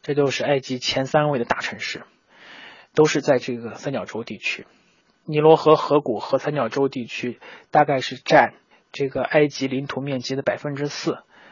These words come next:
但是它大概聚集了埃及百分之九十五左右的人口，所以是高度密集、高度集中的。你们今天如果去开罗的话，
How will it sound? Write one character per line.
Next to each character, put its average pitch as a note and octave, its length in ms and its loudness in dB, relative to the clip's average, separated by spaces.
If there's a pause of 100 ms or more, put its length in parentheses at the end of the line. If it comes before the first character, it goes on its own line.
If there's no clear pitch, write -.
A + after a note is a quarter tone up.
(100)
但 C#3+ 160 -2
是 C3+ 120 -6
它 C3+ 260 -4
大 C3 200 0
概 B2 320 -4 (120)
聚 D3 220 -6
集 C3 200 -8
了 B2+ 80 -2
埃 C#3+ 160 -2
及 C#3 180 -6
百 A#2 160 -4
分 C#3 200 -10
之 C#3+ 580 -4 (320)
九 B2+ 220 -4
十 - 160 -4
五 C3+ 180 -4
左 B2+ 180 -2
右 A#2 140 -2
的 A#2 80 -4
人 G#2+ 220 -6
口， - 240 -2 (420)
所 - 160 -14
以 - 20 -12
是 B2+ 220 -12
高 D#3+ 180 8
度 D#3+ 140 2
密 C#3 180 -6
集、 A2 220 -12
高 C3+ 160 0
度 B2 160 -4
集 - 160 -12
中 - 220 -12
的。 A#2 80 -12 (400)
你 C3 80 -8
们 C3+ 100 -6
今 D3 160 -6
天 C#3+ 200 -2
如 C#3 140 -2
果 C3 120 0
去 B2+ 180 -4
开 - 260 0
罗 A2+ 200 0
的 A2+ 100 -6
话， A2 260 -4